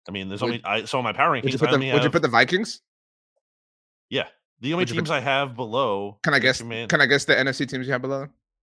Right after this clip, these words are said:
Speaker 1: Yes.
Speaker 2: The Bears, um,
Speaker 1: Yes.
Speaker 2: and, and the Panthers. That might be it.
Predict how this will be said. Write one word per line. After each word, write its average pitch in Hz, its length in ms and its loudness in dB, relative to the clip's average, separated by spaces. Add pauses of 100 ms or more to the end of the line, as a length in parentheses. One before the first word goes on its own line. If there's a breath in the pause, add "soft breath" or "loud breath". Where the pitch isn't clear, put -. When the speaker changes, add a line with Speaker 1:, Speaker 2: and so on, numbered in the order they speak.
Speaker 1:
Yes. - 440 -10 (220)
Speaker 2:
The 117 80 0
Bears, 113 440 4 (460)
um, 113 600 0
Speaker 1:
Yes. - 240 -6
Speaker 2:
and, 120 180 -6
and 120 180 -2
the 110 60 -2
Panthers. 95 440 -4
That 101 100 -8
might 95 120 -6
be 78 80 -8
it. - 140 -12